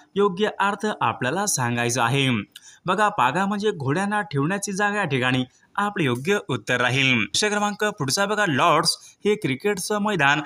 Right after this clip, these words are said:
खालीलपैकी कोणत्या देशामध्ये? बघा लॉर्ड्स हे क्रिकेटचं मैदान खालीलपैकी कोणत्या देशामध्ये आहे?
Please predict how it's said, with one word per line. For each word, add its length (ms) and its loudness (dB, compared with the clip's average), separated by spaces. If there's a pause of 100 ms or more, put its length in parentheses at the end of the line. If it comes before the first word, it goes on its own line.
(220)
खालीलपैकी 540 0
कोणत्या 440 -2
देशामध्ये? 540 0
बघा 220 0
लॉर्ड्स 540 -2
हे 80 -2
क्रिकेटचं 600 -4
मैदान 340 0 (340)
खालीलपैकी 520 -2
कोणत्या 400 -2
देशामध्ये 520 0
आहे? 280 2